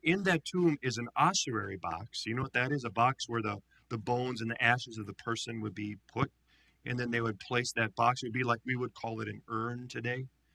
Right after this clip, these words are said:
right? And on the ossuary box, you would inscribe the name of the person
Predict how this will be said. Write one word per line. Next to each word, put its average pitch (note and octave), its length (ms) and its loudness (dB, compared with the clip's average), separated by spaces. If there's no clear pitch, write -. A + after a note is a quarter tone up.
right? B2+ 280 4
And B2+ 180 -6
on C#3 240 6
the C3 160 0
ossuary C3 540 6
box, A#2+ 420 4
you A#2 120 -2
would A2 120 0
inscribe A2+ 640 0
the A2 80 -6
name A#2 300 0
of A2+ 80 -8
the A2 80 -6
person A#2 680 -4